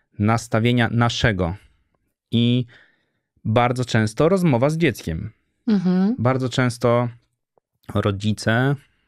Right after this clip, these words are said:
Speaker 1: mm, traktują dzieci jak, e, nie jak partnerów do rozmowy. To nie jest tak, że mamy oddać decyzyjność teraz, e, dzieciom, ale my rozmawiamy z dziećmi, co my, co my będziemy robić, gdzie, co my,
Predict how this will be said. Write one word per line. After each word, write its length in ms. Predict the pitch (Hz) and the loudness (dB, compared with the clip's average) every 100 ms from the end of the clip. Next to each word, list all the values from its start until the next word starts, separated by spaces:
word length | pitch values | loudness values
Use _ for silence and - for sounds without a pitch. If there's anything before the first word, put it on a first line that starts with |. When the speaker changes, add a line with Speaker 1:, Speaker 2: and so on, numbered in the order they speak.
| 120 | -6
Speaker 1:
mm, 400 | 113 117 117 117 - _ | -2 0 0 -2 -6 _
traktują 680 | - 110 - - 113 110 104 - - _ _ _ | -4 -4 -4 -2 0 0 -2 -6 -20 _ _ _
dzieci 720 | 95 104 107 - 147 165 165 - | -4 -2 -2 -2 -2 0 -2 -2
jak, 420 | 117 120 - - - | -2 -2 -6 -10 -2
e, 380 | 113 117 120 120 - - _ _ _ - | 0 2 2 -2 -10 -20 _ _ _ -2
nie 120 | 147 | 0
jak 180 | 151 - | 0 0
partnerów 400 | 139 131 127 117 | -2 0 0 2
do 80 | 117 | 2
rozmowy. 380 | 107 90 - - _ _ _ _ _ _ _ _ | 2 0 -4 -16 _ _ _ _ _ _ _ _
To 100 | - | 0
nie 80 | 160 | 2
jest 140 | 151 | 2
tak, 160 | 127 117 | 0 2
że 80 | 120 | 2
mamy 240 | 113 113 | 2 2
oddać 300 | 117 110 110 | 0 0 2
decyzyjność 540 | 113 - 107 110 98 | 0 0 2 2 0
teraz, 320 | - 98 - 104 | 0 -2 -2 -2
e, 60 | 104 104 95 92 | 0 2 0 -2
dzieciom, 440 | 101 104 117 147 - - - - _ | -2 0 0 -2 -4 -12 -20 -20 _
ale 340 | - 117 113 - _ _ _ _ - | 0 2 2 0 _ _ _ _ -2
my 280 | 120 135 135 | 0 2 2
rozmawiamy 520 | 127 117 120 117 113 | 2 2 2 2 2
z 40 | 101 | 0
dziećmi, 320 | 107 - 98 | -2 -2 -4
co 160 | - 131 | 0 0
my, 120 | 123 110 - | 0 -2 -8
co 140 | - | -2
my 120 | 151 143 | 0 2
będziemy 360 | 135 123 123 | 2 2 2
robić, 460 | 104 87 85 - - - _ _ _ - | 2 0 -2 -6 -14 -20 _ _ _ -4
gdzie, 260 | 107 120 117 | -2 -2 -2
co 120 | 160 | -2
my, 240 | 165 151 | 0 0